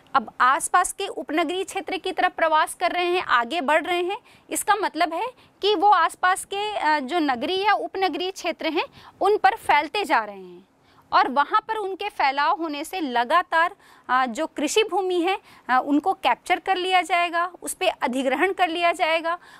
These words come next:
और कृषि भूमि पर अधिग्रहण करने से हम देखेंगे कि लगातार कृषि भूमि में कमी जो है वो होती जाती है। अब कृषि भूमि में कमी हो रही है और जनसंख्या का दबाव लगातार बढ़ रहा है, तो उनके लिए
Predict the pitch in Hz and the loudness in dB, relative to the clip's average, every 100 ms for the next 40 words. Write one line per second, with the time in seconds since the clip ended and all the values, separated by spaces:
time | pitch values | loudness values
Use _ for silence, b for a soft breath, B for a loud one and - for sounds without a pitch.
0 | B 339 349 320 - 427 415 339 381 370 | B 0 2 -4 0 -2 0 -2 -2 0
1 | 359 - 269 254 262 302 320 302 269 254 | 0 0 -4 -4 -2 -2 -2 -4 -6 -6
2 | 294 269 247 240 - 349 359 - 254 233 | -6 -6 -4 -4 0 0 0 -2 0 2
3 | 233 302 302 311 - 254 277 359 294 269 | 2 0 0 -2 -4 -12 -8 -6 -4 -4
4 | 254 247 330 - B B B - - 269 | -6 -4 -6 -6 B B B -2 2 6
5 | 339 302 254 226 320 - B B - 339 | 6 4 0 0 -2 -2 B B 0 2
6 | - 349 359 254 208 - 202 208 220 b | 4 2 0 -2 -2 -6 -16 -16 -20 b
7 | b - 269 - 277 392 370 403 415 392 | b -4 -4 -2 -2 0 2 2 2 0
8 | 381 330 320 339 302 277 277 269 440 339 | 0 0 2 2 0 0 -2 -2 2 2
9 | 269 294 285 302 - 339 330 233 233 233 | 2 0 0 -2 2 0 0 -2 0 2
10 | 294 403 370 330 330 294 240 247 233 233 | 2 2 0 -2 -2 -4 -2 -4 -4 -6
11 | 247 381 b b b 339 302 294 349 311 | -6 -10 b b b 0 2 2 0 0
12 | 339 | 0